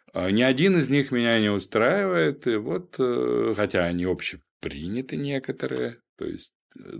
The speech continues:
научным или философским здравым смыслом,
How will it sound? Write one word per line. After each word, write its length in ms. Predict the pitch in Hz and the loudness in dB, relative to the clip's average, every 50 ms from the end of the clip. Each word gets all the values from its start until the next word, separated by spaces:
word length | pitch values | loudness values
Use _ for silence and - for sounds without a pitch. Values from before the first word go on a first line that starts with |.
| - 90 - | -10 -12 -10
научным 800 | - 104 92 87 95 104 107 120 123 117 - - - 95 87 87 | -10 -8 -4 0 2 4 6 6 4 4 2 -2 -2 -2 -2 -2
или 140 | 85 85 85 | -2 -4 -6
философским 880 | - 90 85 90 85 - - 87 80 - - - - - - - - | -6 -6 -6 -6 -6 -6 -6 -6 -6 -8 -12 -16 -16 -18 -16 -18 -16
здравым 520 | - 82 85 85 98 98 92 82 73 - - | -16 -10 -4 -2 0 0 0 -2 -4 -8 -12
смыслом, 520 | - - 95 110 139 147 147 - - - | -12 -8 -6 -6 -6 -6 -8 -12 -14 -16